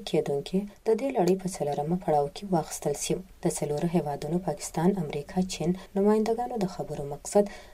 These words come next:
افغان حکومت او طالبانو ترمنځ خبرې کول وي او په اسلام آباد کې کېدونکي په دریم پړاو کې هیله څرګنده شوې وه چې د فروری په پای کې به د طالبانو سره خبرې وکړای شي. ویاند هغه ریپورټونه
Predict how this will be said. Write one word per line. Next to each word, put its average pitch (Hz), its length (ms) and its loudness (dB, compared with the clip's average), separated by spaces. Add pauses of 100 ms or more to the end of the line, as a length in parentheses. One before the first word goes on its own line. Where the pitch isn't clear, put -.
(220)
افغان 214 320 -2
حکومت 147 480 -2
او 180 140 0
طالبانو 151 440 0 (100)
ترمنځ 147 360 -4
خبرې 147 260 -4 (100)
کول 147 320 0
وي 160 80 4 (240)
او 151 120 -2
په 156 80 -2
اسلام 147 260 -2
آباد 147 300 0
کې 190 140 4
کېدونکي 143 400 -4 (100)
په 147 120 -6
دریم 147 300 -2
پړاو 165 260 -4
کې - 140 0
هیله 151 240 4
څرګنده 147 460 -4
شوې 202 260 4
وه 214 100 4 (220)
چې - 120 -2
د 214 100 6
فروری 233 400 6
په 185 120 2
پای 147 120 2
کې - 180 -8
به 170 120 2
د 175 120 2
طالبانو 147 460 -2
سره 202 300 -4
خبرې 151 360 -2
وکړای 165 400 0
شي. 156 120 0 (440)
ویاند 170 360 6
هغه 151 200 0
ریپورټونه 185 420 4